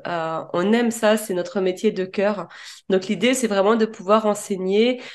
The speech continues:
bah, tout ce qu'on met en place avec nos équipes, en fait, et pouvoir le transmettre, bah ouais, à des networkers qui veulent autre chose, qui veulent faire bouger leur,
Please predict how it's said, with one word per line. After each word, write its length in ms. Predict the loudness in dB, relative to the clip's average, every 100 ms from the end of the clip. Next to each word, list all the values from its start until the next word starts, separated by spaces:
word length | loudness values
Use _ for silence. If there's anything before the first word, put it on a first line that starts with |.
| -6
bah, 140 | -2 -2
tout 200 | 0 -2
ce 100 | 0
qu'on 120 | 0
met 180 | 4 4
en 120 | 2
place 400 | 2 2 2 0
avec 320 | 0 0 -2
nos 140 | -2
équipes, 520 | 0 -2 -4 0 0 0
en 100 | -4
fait, 400 | 0 0 0 -6 -10 _ _ _ _ _ _ _
et 80 | -8
pouvoir 340 | -4 2 4
le 140 | 6 4
transmettre, 600 | 4 0 4 4 4 2
bah 200 | -4 -2
ouais, 160 | 2
à 100 | 2
des 160 | 2 0
networkers 800 | 0 0 -2 -4 -6 -2 -2 -4
qui 180 | -10 -14
veulent 220 | -4 0
autre 300 | 0 -2 -4
chose, 340 | -2 -2 -2
qui 140 | -4 -8
veulent 280 | -6 -6 -6
faire 160 | -6 -6
bouger 560 | -4 0 0 2 2
leur, 320 | 2 0 0